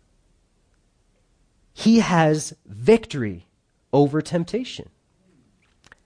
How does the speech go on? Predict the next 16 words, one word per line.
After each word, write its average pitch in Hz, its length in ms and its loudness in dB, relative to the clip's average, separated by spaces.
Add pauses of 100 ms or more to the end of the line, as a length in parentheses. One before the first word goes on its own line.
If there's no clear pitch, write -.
(200)
People 220 580 -2 (380)
do 233 340 4
have 120 300 -8
a 123 60 -8
choice. - 800 -10 (1200)
At 113 120 -14
the 113 40 -14
very 165 320 4
beginning, 175 640 0 (180)
you 92 140 -14
have 160 220 -2
a 175 60 0
choice. 127 540 -8 (420)
You 120 120 -8
can 131 160 -4
sin 165 580 2